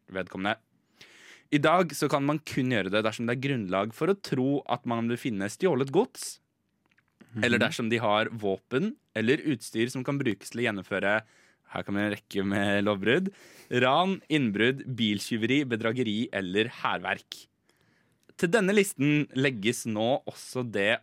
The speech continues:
Speaker 1: å kunne, mm, det å hindre trafikklys-, eh, trafikkflyten på motorvei, eller locking on offenses. I tillegg blir det ulovlig å ha utstyr som kan brukes til sistnevnte.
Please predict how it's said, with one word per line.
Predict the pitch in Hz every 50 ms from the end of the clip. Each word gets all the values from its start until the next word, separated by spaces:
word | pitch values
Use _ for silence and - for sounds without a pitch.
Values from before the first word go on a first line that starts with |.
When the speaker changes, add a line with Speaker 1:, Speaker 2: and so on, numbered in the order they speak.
| _ -
Speaker 1:
å | 101 101 104 113 110
kunne, | - - 139 107 95 90 90 95 101 101 104
mm, | 104 104 104 104 104 95 - _ _ _ _ _ - - - - - - - - _ _ 113
det | 113 110 110 110 113 -
å | - 123 120 131 -
hindre | - - 185 151 113 90 95 101
trafikklys-, | - - - - - 98 - - 104 98 98 98 - - - -
eh, | 123 123 117 120 117
trafikkflyten | 117 - 131 - 120 - - - 107 101 - 117
på | 117 127
motorvei, | 120 113 107 - 117 139 180 185
eller | 120 123 127
locking | 123 117 104 - _ - 110 110 -
on | - 101 95 92 -
offenses. | - - - - - 110 - - - - - - - - - _ _ _ _ _ _ _ _
I | - 135 - _ _
tillegg | - - 311 214 175 175 214 226 185 123 101 - _ _
blir | - 113 123 123
det | 127
ulovlig | 131 143 131 107 95 92 95 110 139
å | 175
ha | - - - - 214 233 254 240 -
utstyr | - 131 117 107 - - 110 104 101
som | 113 104
kan | 110 110
brukes | 104 101 95 -
til | - 87
sistnevnte. | - 95 - - 85 82 - - - -